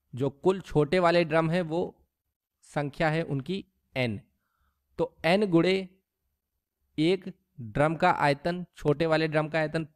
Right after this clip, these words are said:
पाई गुणे यहाँ पर भी त्रिज्या का वर्ग करेंगे, यहाँ पर त्रिज्या व्यास का आधा करेंगे,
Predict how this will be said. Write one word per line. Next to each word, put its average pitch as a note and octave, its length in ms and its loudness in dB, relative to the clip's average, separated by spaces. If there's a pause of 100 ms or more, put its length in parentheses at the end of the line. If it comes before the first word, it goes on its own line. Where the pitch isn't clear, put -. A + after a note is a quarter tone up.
पाई D3+ 260 2
गुणे E3 320 0 (680)
यहाँ C3+ 300 4
पर F3 160 2
भी F#3 180 -2 (180)
त्रिज्या C3+ 380 2
का F3 220 -4 (720)
वर्ग D#3 360 0
करेंगे, E3+ 440 -2 (420)
यहाँ C#3+ 300 0
पर F3+ 160 -2
त्रिज्या E3+ 500 -4 (140)
व्यास C3+ 400 0
का D3+ 80 2
आधा D3+ 200 2
करेंगे, D#3+ 400 -6